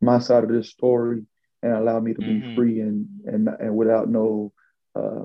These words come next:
Speaker 1: no agenda, just to let me be laid back and just talk. So I appreciate you letting me come on this podcast.
Speaker 2: Oh, no, no, no problem, man. Uh, we, we are the vo-, we are the voice of the people. Um, and it's very important that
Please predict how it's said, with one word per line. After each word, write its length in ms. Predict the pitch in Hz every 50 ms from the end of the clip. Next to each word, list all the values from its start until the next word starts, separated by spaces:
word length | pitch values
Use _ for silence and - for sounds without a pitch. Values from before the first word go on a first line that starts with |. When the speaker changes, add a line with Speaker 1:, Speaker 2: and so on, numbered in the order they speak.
| - -
Speaker 1:
no 280 | - 113 113 113 113
agenda, 280 | 110 107 123 123 117 113
just 220 | 110 117 110 -
to 60 | - 110
let 140 | 113 113
me 100 | 110 113
be 120 | 104 101 107
laid 320 | 110 110 113 113 113 113
back 160 | 113 110 113 - -
and 120 | 113 -
just 240 | - 113 110 - _
talk. 280 | - 113 110 104 -
So 120 | - - 110
I 80 | 110
appreciate 540 | 110 - - 117 117 113 - - 101 - -
you 80 | 107 113
letting 200 | 110 107 107 110
me 100 | 110 104
come 220 | - - 107 107 104
on 60 | 104
this 100 | 98 -
podcast. 420 | - 107 101 98 - - - - _ _ _ _ _ _ _ _ _ _ _ _ _ _ _ _ _ -
Speaker 2:
Oh, 160 | - 87 95
no, 260 | 92 95 92 92 - -
no, 220 | 101 101 95 92 98
no 140 | 101 101 95
problem, 380 | - 104 101 95 92 90 90 90
man. 260 | 90 90 92 - - - -
Uh, 360 | - 95 95 92 90 90 87 87 - _ _ _ _ _ _ _ _
we, 220 | - - 92 67 55
we 200 | 82 110 117 113
are 140 | 104 98 101
the 80 | 101
vo-, 300 | 92 98 104 104 101 -
we 100 | - 113
are 140 | 117 113 110
the 60 | 107 101
voice 300 | 104 110 113 110 - 127
of 40 |
the 80 | 117 113
people. 560 | - - 131 120 110 - - 90 85 82 _ _ _ _ _ -
Um, 460 | 98 98 98 95 90 87 87 85 82 - _ _ _ _ _ _ _ _ _ _ _ _ _ _ _ _ -
and 160 | 95 98 90
it's 260 | - 90 101 98 101
very 420 | 113 117 101 117 123 123 123 127 120
important 580 | 117 - - - 135 127 120 - - 95 101
that 260 | 104 98 95 92 -